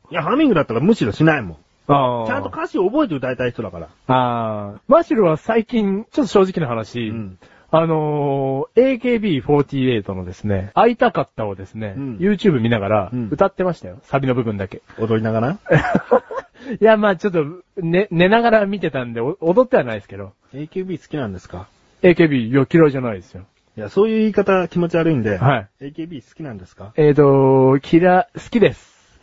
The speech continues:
Speaker 1: はい。
Speaker 2: はい。
Speaker 1: ありがとうございます。
Speaker 2: <laughs> 待って、
Speaker 1: えー、
Speaker 2: メガネたまに。
Speaker 1: 何？
Speaker 2: 待って。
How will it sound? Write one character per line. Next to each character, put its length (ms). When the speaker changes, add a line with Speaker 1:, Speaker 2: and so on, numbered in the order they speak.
Speaker 1:
は 120
い。 20
Speaker 2:
は 160
い。 100
Speaker 1:
あ 60
り 80
が 60
と 100
う 40
ご 40
ざ 80
い 40
ま 120
す。 60
Speaker 2:
<laughs> 80
待 160
っ 20
て、 160
Speaker 1:
え 180
ー、 60
Speaker 2:
メ 60
ガ 60
ネ 60
た 60
ま 140
に。 80
Speaker 1:
何？ 380
Speaker 2:
待 180
っ 20
て。 140